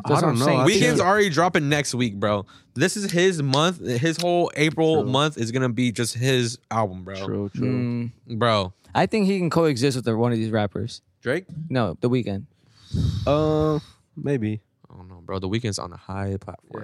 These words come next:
Speaker 2: Yeah,
Speaker 3: too, right
Speaker 2: Weeknd's
Speaker 3: now,
Speaker 2: pretty
Speaker 3: bro.
Speaker 2: high.
Speaker 1: I know, but I'm just saying just 'cause they're different genres. Like, you can say, "Okay, I'm more in a rapping mood today than I am in a R and B mood right now."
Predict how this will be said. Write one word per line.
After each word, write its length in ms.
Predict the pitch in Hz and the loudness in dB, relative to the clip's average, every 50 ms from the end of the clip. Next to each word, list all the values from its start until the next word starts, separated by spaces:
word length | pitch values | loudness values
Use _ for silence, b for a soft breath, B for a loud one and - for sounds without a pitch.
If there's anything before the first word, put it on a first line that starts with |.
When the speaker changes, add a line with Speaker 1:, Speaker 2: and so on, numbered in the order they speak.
| 104 101 | -12 -14
Speaker 2:
Yeah, 60 | 95 | -12
Speaker 3:
too, 180 | - - 92 87 | -10 -8 -8 -8
right 100 | - 160 | -8 -8
Speaker 2:
Weeknd's 100 | 170 139 | -8 -8
Speaker 3:
now, 40 | - | -8
Speaker 2:
pretty 120 | - 113 101 | -8 -8 -4
Speaker 3:
bro. 80 | 95 98 | -2 -2
Speaker 2:
high. 60 | 127 | 0
Speaker 1:
I 40 | 156 | 2
know, 140 | 170 165 147 | 2 2 2
but 60 | 139 | 2
I'm 80 | 139 147 | 2 0
just 100 | 131 - | -2 -2
saying 120 | 156 143 | -2 -2
just 140 | 139 127 131 | -2 -2 0
'cause 100 | 139 131 | 0 0
they're 180 | 120 120 113 110 | 2 0 0 0
different 380 | 107 - 131 123 - 117 113 | 0 0 -2 0 -2 -2 -2
genres. 560 | 110 117 120 117 110 101 110 104 - - - _ _ _ _ _ _ _ _ _ _ _ _ _ _ _ _ _ _ _ - 120 | 0 0 0 0 -2 -2 -4 -6 -8 -12 -18 _ _ _ _ _ _ _ _ _ _ _ _ _ _ _ _ _ _ _ -2 0
Like, 80 | 120 | 0
you 100 | 123 143 | 2 2
can 120 | 143 160 139 | 2 0 2
say, 180 | - 165 147 - | 2 2 2 4
"Okay, 280 | - 139 135 139 143 | 2 2 2 2 2
I'm 140 | 123 127 135 | 2 0 0
more 220 | 139 139 143 143 147 | 0 0 2 2 2
in 60 | 139 | 2
a 60 | 123 | 4
rapping 300 | 117 123 127 - 131 117 | 4 2 2 2 0 0
mood 140 | 113 113 107 - | 0 -2 -2 -2
today 220 | 107 101 104 98 | 0 0 0 0
than 200 | 95 92 92 90 | 0 -2 -4 -6
I 120 | 92 98 | -4 -4
am 100 | 101 104 | -4 -2
in 100 | 104 101 | -2 -2
a 120 | 85 82 - - | -4 -6 -6 -4
R 140 | - 110 113 | -2 0 0
and 80 | 110 | 0
B 100 | 107 104 | -2 -2
mood 180 | 98 85 82 78 | -4 -4 -6 -8
right 140 | 78 - - | -8 -8 -8
now." 180 | - - 151 | -8 -8 -8